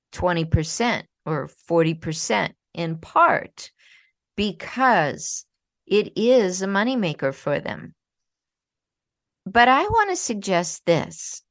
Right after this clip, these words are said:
I want to suggest that you start to look at the thread that runs through all of this. You work in elder care, and you have for a long time.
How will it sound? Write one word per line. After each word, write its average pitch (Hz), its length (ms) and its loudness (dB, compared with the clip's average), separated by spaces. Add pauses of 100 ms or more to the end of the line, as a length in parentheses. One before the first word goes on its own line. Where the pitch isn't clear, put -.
(140)
I 247 80 4
want 466 180 0
to 381 60 -2
suggest 196 540 -2
that 180 100 -2
you 190 160 -6
start 196 460 -2
to 185 160 -6
look 202 380 0
at 247 140 -2
the 180 180 -2 (140)
thread 175 640 2 (540)
that 190 240 2
runs 185 640 0
through 165 580 0
all 165 320 6
of 147 200 -2
this. - 560 -8 (540)
You 180 200 -2
work 214 480 4
in 254 160 -2
elder 185 420 0
care, 165 640 2
and 165 160 -4
you 165 120 -2
have 185 420 0
for 170 260 0
a 165 60 2
long 151 340 0
time. - 560 -6